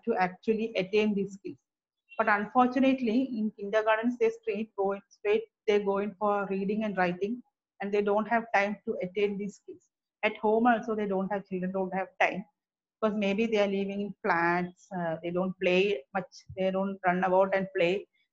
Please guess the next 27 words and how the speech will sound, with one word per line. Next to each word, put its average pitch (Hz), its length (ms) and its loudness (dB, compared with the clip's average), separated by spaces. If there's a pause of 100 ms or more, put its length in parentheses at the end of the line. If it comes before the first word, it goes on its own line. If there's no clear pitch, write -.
(320)
in 190 100 0
the 190 100 2
courtyard, 180 600 4 (340)
okay? 220 360 0 (200)
And 196 160 0
they 208 120 4
just 202 300 -8
straight, 214 360 4
they 208 120 2
go 190 160 0
to 190 160 -6
school 208 340 0
and 202 140 -2
start 180 280 2
reading 185 300 0
and 180 120 -6
writing. 165 280 -8 (600)
And 208 260 0
if 208 240 -2
these 247 160 4
skills 233 300 -2
are 233 120 4
not 196 300 0
attained, 175 420 -2 (200)
that 185 140 -8
hundred 180 240 0
and 190 160 -2